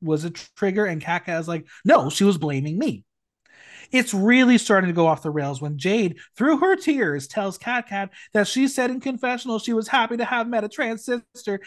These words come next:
and that's when Kat Kat is like, "Done. I'm done. We're done." The other girls are now trying, going to try to reduce the heat in the room, but Kat Kat is not having it. She was accused of something damaging in a room with others, and she does not want to have to adjust how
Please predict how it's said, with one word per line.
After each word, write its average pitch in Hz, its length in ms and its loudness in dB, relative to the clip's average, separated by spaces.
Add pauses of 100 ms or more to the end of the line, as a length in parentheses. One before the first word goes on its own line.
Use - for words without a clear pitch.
(140)
and 220 100 -2
that's 240 260 -4
when 202 220 -4
Kat 202 360 -6
Kat 196 200 -4
is 160 100 -6
like, 135 200 -6
"Done. 92 280 -10
I'm 127 120 -2
done. 98 280 -10
We're 120 120 -4
done." 104 180 -12 (1080)
The 220 100 4
other 269 180 6
girls 214 320 6
are 202 80 2
now 190 240 2
trying, 185 380 0
going 185 180 2
to 180 80 -4
try 190 160 -2
to 165 80 0
reduce 165 320 0
the 202 80 -8
heat 175 200 -6
in 147 60 -12
the 139 60 -6
room, 127 180 -2
but 131 140 -6
Kat 208 240 -2
Kat 214 200 -2
is 147 140 -6
not 123 180 -2
having 170 320 -2
it. 170 120 -6
She 190 320 -2
was 156 260 -2
accused 269 400 0
of 262 100 -4
something 185 360 -6
damaging 127 400 -6
in 123 60 -6
a 117 40 -4
room 120 200 -4
with 120 140 -10
others, 175 300 0 (220)
and 160 100 -2
she 160 120 -2
does 143 180 2
not 170 280 2
want 156 160 -2
to 156 60 -2
have 147 200 -6
to 139 100 -6
adjust 151 400 -4
how 165 280 0